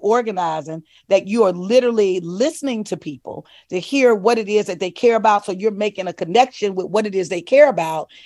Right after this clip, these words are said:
and how voting and prote-, um, um, and participating in the process makes a difference. So I also can talk about how it is important for us to really recognize that sometimes you're not gonna get everything that you want in voting,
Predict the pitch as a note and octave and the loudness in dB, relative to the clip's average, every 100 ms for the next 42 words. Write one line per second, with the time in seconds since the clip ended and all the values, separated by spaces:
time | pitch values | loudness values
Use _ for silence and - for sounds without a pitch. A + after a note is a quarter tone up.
0 | - - G#3+ G#3+ F#3+ D#3+ A#3 A#3 G#3 F3 | -8 0 2 4 4 4 4 4 2 -4
1 | F3 - - _ _ - F3 E3+ E3 - | -10 -8 -10 _ _ 2 4 2 -2 -8
2 | _ _ - G3 F3+ F3 E3+ G3+ F#3+ F3+ | _ _ 0 2 2 0 -2 -2 -2 -2
3 | C4 A3 G#3+ F#3 F3 E3+ A#3+ G#3+ G3 E3+ | -2 0 -2 -2 -8 -2 0 0 -4 -10
4 | F3+ E3 D#3 D#3 - - - _ _ _ | -12 -12 -10 -10 -12 -16 -20 _ _ _
5 | - A#3 G3+ - A3 A#3 - A#3+ C#4+ - | 4 6 6 4 2 2 4 4 4 2
6 | B3 A3+ A#3 A3 B3 A#3 G#3 G#3+ G#3 G#3 | 0 0 -4 -2 -2 -2 0 2 2 0
7 | - _ _ _ A#3+ A#3 A3 A#3 A3+ G3 | -2 _ _ _ 0 2 0 -2 -4 -4
8 | G3+ F#3 B3+ A#3 A3 G#3 A3 G#3 G#3+ G3 | -8 -6 0 0 0 -4 -4 0 -2 -4
9 | G3+ G3 F#3 B3 C4 A3 G3+ F#3 F3+ F3+ | -10 -8 0 0 0 -4 -2 -2 -2 -4
10 | _ _ G#3 G#3 - C4+ C#4 C4+ G#3+ G#3 | _ _ -2 -2 0 0 2 0 0 0
11 | B3+ B3 G3+ G#3 F#3+ A3 - G#3+ A#3+ C4 | 0 0 0 -4 -2 -4 2 4 4 2
12 | B3+ A#3 G#3+ F3+ G3+ G#3 A3+ F#3+ E3+ F#3+ | -4 -4 -4 -8 -6 0 0 -2 -2 -2
13 | B3 D#4 | -2 -4